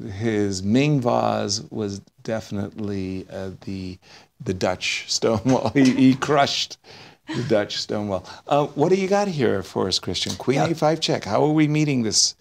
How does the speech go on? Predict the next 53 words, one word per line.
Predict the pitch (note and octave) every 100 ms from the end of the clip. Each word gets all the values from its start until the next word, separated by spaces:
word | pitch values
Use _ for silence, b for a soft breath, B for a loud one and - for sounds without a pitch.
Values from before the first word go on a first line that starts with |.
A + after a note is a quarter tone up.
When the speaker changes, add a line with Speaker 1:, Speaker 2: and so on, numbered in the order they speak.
| b -
Speaker 2:
King | G3
Speaker 1:
check? | A#3+
Speaker 2:
E | -
two | A#3
is | G#3+ C#3+
a |
very | G2 G#2+ A2 G2 F2+ F#2
normal | G#2 G2 F#2
move | F#2 F#2+ -
as | - -
well | G2
in | F2+ -
the | -
position, | - - - -
right? | - -
Speaker 1:
King | G2+ G2
Speaker 2:
Perhaps | F#2+ G#2 D3+
Speaker 1:
E |
two? | G#3+
Speaker 2:
we | C#4
can | D#3+
even | F#2+ F#2 F#2 - _ _
look | G2 -
at | F2+
that. | - - - -
Why | D3
not? | G3 G#3
Because | - D#3+ F3+
I |
Speaker 1:
Uh, | F3+
Speaker 2:
do | A3+
have | G#3+ A3
ideas | F3+ B2+ C#3+ G#2+ F#2+
of | F2 - -
rook | G#2+ G2+
to | F#2
H | E2+ G2 -
one. | - -
Speaker 1:
Yes, | - G2+ G2 -
you |
do, | G#2 A2+
even | F#2+ A2 A2
at | G#2+
the | G#2
cost | G2+ - G#2+ G2+ G#2+
of |
the | G#2+
pawn? | G2+ - G2 C#3+
Speaker 2:
The | F#3+ C3+ -
funny | A#3+ A#3
thing | - A2 G2
is | F#2
that | G2+ F2 -